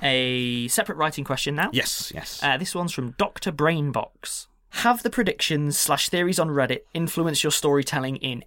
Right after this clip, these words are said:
Speaker 1: any way?
Speaker 2: Uh, short answer, no. Uh, I use the different social medias in, to sort of check different things. Discord, I generally use to check the immediate fan reaction to an episode.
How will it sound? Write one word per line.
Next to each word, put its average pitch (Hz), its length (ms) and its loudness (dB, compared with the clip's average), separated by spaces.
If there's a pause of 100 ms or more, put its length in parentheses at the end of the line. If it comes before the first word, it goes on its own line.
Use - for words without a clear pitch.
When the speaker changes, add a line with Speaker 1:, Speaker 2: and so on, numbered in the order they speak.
(120)
Speaker 1:
any 135 340 0
way? 107 240 -4 (320)
Speaker 2:
Uh, 127 140 4
short 160 240 4
answer, 143 200 2
no. 170 260 2 (360)
Uh, 113 260 2
I 139 60 0
use 139 320 4
the 131 60 -2
different - 240 -4
social 113 280 2
medias 98 720 -2 (120)
in, 90 480 -4 (420)
to 262 180 0
sort 208 200 0
of - 80 -8 (520)
check - 400 -2
different 196 360 0
things. 220 640 -2 (640)
Discord, 151 680 4 (120)
I 117 140 2
generally 107 440 0
use 98 340 0
to - 100 -6
check - 240 -4
the 107 100 -2
immediate 95 360 -2
fan 92 220 -2
reaction - 340 -6
to - 80 0
an 87 80 0
episode. 135 460 -2